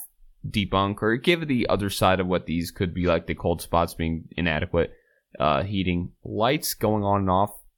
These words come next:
have been attributed to the efforts of the staff in order to dissuade the improperly curious. Staff used light timers to simulate someone being in the building. They don't want people going in and breaking in, pretty much.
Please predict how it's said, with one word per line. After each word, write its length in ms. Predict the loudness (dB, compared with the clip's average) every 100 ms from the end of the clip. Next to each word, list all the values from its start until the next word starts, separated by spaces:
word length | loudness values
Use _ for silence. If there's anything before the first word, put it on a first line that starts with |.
| -6
have 260 | 0 2
been 140 | 2 -2
attributed 500 | -2 -4 -4 -4 -6
to 100 | -6
the 140 | -2
efforts 280 | -2 -4 -8
of 80 | -10
the 60 | -6
staff 340 | -2 0 0
in 80 | -2
order 320 | -2 -2 -4
to 60 | -8
dissuade 480 | -8 0 2 2 0
the 300 | -4 -4 -4
improperly 1000 | -6 -2 0 0 -4 -4 -2 -2 -4 -8 _ -4
curious. 540 | 0 2 2 -2 -6
Staff 640 | -8 -6 2 2 2 -2 -2
used 340 | -2 0 -2 -4 -4
light 360 | -2 -2 -2
timers 440 | -4 -4 -2 -6 -8
to 280 | -6 -6 -8 _ _
simulate 560 | -6 -2 0 0 -2 -2
someone 280 | -2 -2
being 200 | 0 0
in 80 | -2
the 60 | -2
building. 380 | -2 -2 -4 -10 _ 0
They 100 | 4
don't 100 | 4
want 160 | 0
people 240 | -2 -2 -2
going 260 | 0 0
in 80 | 0
and 100 | -2
breaking 320 | -4 -4 -6
in, 120 | -8 -8
pretty 180 | -6
much. 320 | -6 -8 -14